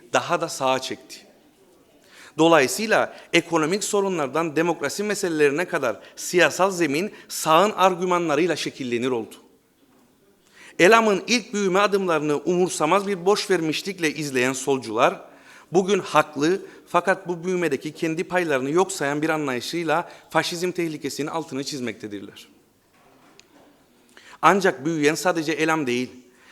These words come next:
disi, diko, edek, Yeşiller ve benzeri partileri de kapsayan bir milliyetçi cephedir. Ve bu cephe Kıbrıs'ın yeniden birleştirilmesiyle ilgili de önemli bir engeldir. Benzer bir süreç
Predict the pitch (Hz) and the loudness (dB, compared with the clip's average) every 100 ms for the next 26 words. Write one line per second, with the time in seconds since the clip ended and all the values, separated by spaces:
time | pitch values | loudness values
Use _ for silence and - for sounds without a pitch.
0 | - - 180 - 139 156 156 131 180 185 | -20 -2 0 0 -2 -4 -6 -6 -8 2
1 | 151 151 - 165 175 160 160 139 165 - | 6 6 6 2 2 2 0 0 0 0
2 | 160 135 151 160 165 147 170 151 147 190 | -4 2 2 2 -2 0 0 2 0 0
3 | 190 175 143 143 170 160 143 - 120 139 | 0 -2 -2 -4 -4 -4 -4 -2 -2 -2
4 | 151 - 156 175 180 165 127 - 147 123 | -4 -10 -4 -2 -2 -2 -4 -6 -6 -4
5 | 117 156 175 170 - _ _ _ - - | -2 -4 -6 -10 -16 _ _ _ -20 0
6 | 147 156 175 170 - 165 - - - 220 | 2 2 0 0 2 -2 -4 -16 -2 -2
7 | 214 165 160 170 185 175 170 170 165 147 | -2 -6 -4 -2 0 0 -2 -4 -4 -6
8 | 151 143 139 131 196 180 151 127 156 160 | -6 -4 -4 -4 0 0 0 -4 -4 -2
9 | 175 - - 160 143 135 156 160 139 135 | -4 -4 -2 0 0 -2 -2 -2 -2 -2
10 | 120 117 104 - - _ _ _ _ _ | -2 -4 -6 -16 -20 _ _ _ _ _
11 | _ _ _ _ - - - 143 175 165 | _ _ _ _ -20 -16 2 6 6 6
12 | 220 233 254 - 151 165 - | 4 2 -4 0 2 2 0